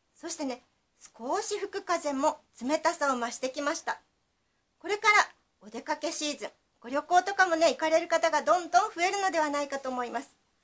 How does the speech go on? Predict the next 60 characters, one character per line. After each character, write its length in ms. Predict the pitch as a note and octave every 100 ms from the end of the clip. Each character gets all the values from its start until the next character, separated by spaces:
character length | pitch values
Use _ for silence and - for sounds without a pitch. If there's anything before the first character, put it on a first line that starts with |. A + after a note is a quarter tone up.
| _ _ _
そ 100 | -
の 60 | D#4+
よ 60 | G#4+ A#4+ B4 A#4+
う 20 |
な 60 | G4
時 320 | E4+ E4 D#4
に、 120 | D4+ F#4 G4+ _ _ _
羽 180 | G#3 C#4
織 180 | E4+ F#4+
物 320 | G4 G4 G4
と 160 | E4+
し 160 | E4 -
て 80 | F#4 A4 _ _
着 80 | _
て 220 | - F#4
い 60 | F#4
た 140 | F4
だ 120 | E4
く 220 | - - - _ _
着 120 | B3+
物 240 | F4 G4
の 140 | F4+ D4+
上 120 | C4
の 120 | A3
コ 180 | - A#4
ー 220 | B4 -
ト、 100 | - - _
今 120 | E4
日 20 |
は 100 | D4
ね、 160 | C#4 D4 - _
何 220 | C4 D4 D#4
種 160 | D#4+
類 140 | D#4+ D4+
か 300 | - F4 - _ _ _ _ _
お 80 | -
見 100 | C4
せ 180 | C4+ D#4
を 100 | F4+
し 80 | F#4
て 100 | E4
み 80 | D#4+
よ 120 | D#4
う 40 |
と 80 | D#4
思 160 | C4+ C4
い 60 |
ま 160 | A#3+ A3+
す。 160 | - _ _ _ _ _ _ _ _ _
今 100 | B4+
日 40 | B4
は 60 | -
私 460 | C4 C4 D#4+ F#4
の 140 | F#4+ G4
私 200 | - B3+
物 160 | F4+ - F4+ - _
も 160 | C#4 F#4+
含 320 | D4+ - A4
め 100 | A4
て 280 | A4+ G#4 -